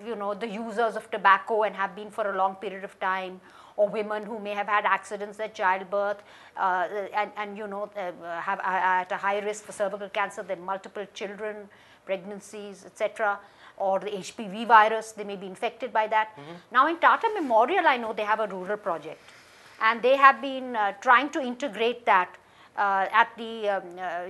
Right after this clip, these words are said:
Speaker 1: you know, uh, the primary level with the health system there. They're using asha workers
Speaker 2: Mm-hmm.
Speaker 1: so that, you know,
Speaker 2: The
Speaker 1: they
Speaker 2: ancillary
Speaker 1: have,
Speaker 2: workers.
Speaker 1: yeah, f-, uh, so that what they do is they use, uh, um, acetic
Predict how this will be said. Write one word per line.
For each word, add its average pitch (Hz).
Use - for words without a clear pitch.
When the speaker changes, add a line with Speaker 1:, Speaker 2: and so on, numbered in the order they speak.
Speaker 1:
you 220
know, 214
uh, 190
the 208
primary 214
level 175
with 190
the 214
health 202
system 196
there. 180
They're 240
using 247
asha 208
workers 202
Speaker 2:
Mm-hmm. 131
Speaker 1:
so 254
that, 233
you -
know, 262
Speaker 2:
The 254
Speaker 1:
they 247
Speaker 2:
ancillary 120
Speaker 1:
have, 113
Speaker 2:
workers. 110
Speaker 1:
yeah, 220
f-, 202
uh, 220
so 240
that 233
what 214
they 240
do 208
is 240
they 226
use, 220
uh, 196
um, 180
acetic 262